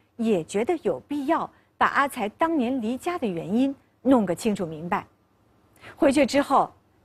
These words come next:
她没把大顺主动退出的事儿告诉阿才，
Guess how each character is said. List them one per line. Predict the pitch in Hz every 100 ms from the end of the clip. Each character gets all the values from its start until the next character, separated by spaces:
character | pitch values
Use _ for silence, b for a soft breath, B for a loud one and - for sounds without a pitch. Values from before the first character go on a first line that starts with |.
| -
她 | 247
没 | 202 180 294
把 | 220 143 107 -
大 | 185
顺 | 180 196 170
主 | 175
动 | 156 190 196
退 | 247 208
出 | 220 285
的 | 247
事 | 190 180
儿 | 117 b b
告 | - 190
诉 | 175
阿 | 131 170
才， | 196 143